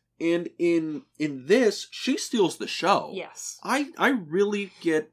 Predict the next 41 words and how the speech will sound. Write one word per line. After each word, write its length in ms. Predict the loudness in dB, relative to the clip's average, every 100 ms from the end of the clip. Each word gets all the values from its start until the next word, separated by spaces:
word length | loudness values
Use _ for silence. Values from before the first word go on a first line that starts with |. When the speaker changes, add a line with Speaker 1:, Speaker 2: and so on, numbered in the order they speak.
| _
Speaker 1:
I 60 | 2
really 280 | 4 4 0
feel 280 | 0 0 2
like, 280 | 2 0 -2
you 80 |
know, 100 | -2
Woody 320 | 0 2 2 4
Allen 320 | 2 0 0
made 300 | 0 0 0
this, 280 | 2 2 0
and 120 | -4
this 120 | -4
is 80 | -6
kind 220 | -4 -2
of 80 | -4
his 320 | 0 2 2
movie. 520 | 0 0 2 0 0 -6 _ _
He's 200 | -2 0
the 40 |
main 140 | 0 -2
character. 640 | 2 4 4 0 -2 -4
He 80 | -8
wrote 280 | -2 2 2
it. 160 | 0 -4 -14
He 100 | -8
directed 540 | 0 2 2 -2 -2
it. 180 | -2 -4 _ _ _ _
He's, 360 | -4 -2 -2 0
like, 260 | 0 0 -6 _ _ _ _ _ _ _ -12
starring 560 | -8 -2 2 2 2 2
in 140 | 0
it. 140 | -2
He 180 | -2 0
is 140 | 2 0
everything, 680 | -6 -4 -2 -2 -2 -4 0
you 100 | 0
know, 200 | 2 2
that, 240 | 0 -2 -4 -12 _
that 220 | 2 2
is 220 | 4 2 2
Alvy. 520 | 0 2 2 0 -2